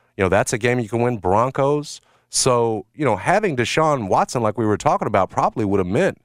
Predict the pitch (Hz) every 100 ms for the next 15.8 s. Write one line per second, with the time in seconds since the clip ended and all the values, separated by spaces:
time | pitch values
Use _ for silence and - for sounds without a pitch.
0 | _ _ _ - 95 135 156 113 147 135
1 | 117 123 190 - 101 87 - - 127 104
2 | - 190 170 120 107 87 107 147 - 175
3 | 165 110 107 104 127 180 135 101 - 120
4 | 107 135 175 220 156 123 113 113 117 113
5 | 107 107 123 104 117 104 90 123 175 104
6 | 95 - - _ - 120 185 139 107 107
7 | - 147 - 104 160 156 110 - 127 135
8 | 131 127 120 156 - 120 143 156 120 107
9 | 98 _ _ _ - 120 117 101 139 -
10 | 127 117 104 101 - 139 131 117 120 139
11 | - 107 92 85 123 123 92 87 - 117
12 | 107 98 90 - 139 143 - 87 78 80
13 | - _ _ _ - 95 90 90 135 -
14 | 131 143 139 110 135 139 139 123 135 135
15 | 107 123 123 143 123 120 143 139